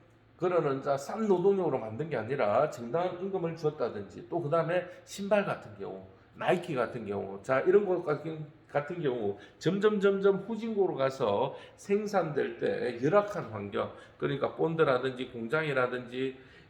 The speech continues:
거기에서 이제 생산될 때 문제가 있던 제품이 아니라 정상적으로 된 제품처럼, 아, 환경 경영도 오늘날에는 굉장히 중요하다. 그래서 자연 생태계 보존 이런 형태.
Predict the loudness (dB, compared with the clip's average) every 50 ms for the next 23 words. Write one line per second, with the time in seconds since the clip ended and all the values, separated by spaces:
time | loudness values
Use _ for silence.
0 | _ -2 0 0 0 2 4 4 4 4 4 2 2 0 0 0 -2 -2 -2 -2
1 | -4 -6 -6 -4 -2 -2 -2 -2 0 -2 -2 -2 -2 -2 2 4 4 4 4 2
2 | 2 2 2 2 2 2 2 0 -2 -4 -4 -2 0 0 0 2 6 6 6 6
3 | 6 4 2 -2 -4 -6 -6 -4 -4 -6 -4 -4 -4 -4 -2 -2 -2 -4 -2 0
4 | 2 2 2 2 2 0 0 0 0 -2 -4 -10 -16 -20 -20 -14 -8 -6 -4 -4
5 | -4 -2 -2 -2 -2 -2 -2 -4 -4 -2 -2 -2 0 0 0 -2 -2 -4 -4 -4
6 | -6 -10 -14 -18 -16 -14 -14 -14 -10 -6 -4 -4 -4 -4 -6 -6 -6 -6 -6 -6
7 | -8 -12 -16 -20 -20 -20 -20 -20 -18 -14 -10 -8 -8 -6 -6 -6 -6 -8 -8 -6
8 | -4 -2 0 4 4 4 4 4 -2 -4 -4 -2 -2 -2 -2 -2 -4 -6 -4 -4
9 | -4 -4 -4 -2 -2 0 0 0 2 2 0 0 -2 -4 -2 -2 -4 -4 -4 -8
10 | -10 -16 -20 -20 -20 -20 -20 -20 -20 _ -4 -4 -4 -2 0 0 0 0 0 -2
11 | -4 -8 -12 -8 -2 0 0 0 0 -2 -2 -4 -8 -12 -6 -2 0 2 2 2
12 | 2 -2 -2 -2 -4 -2 0 0 0 0 -2 -2 -2 -4 -4 -4 -6 -6 -6 -6
13 | -4 -4 -6 -6 -2 0 -2 -2 -2 -6 -2 -2 0 0 -2 -4 -8 -10 -10 -10
14 | -10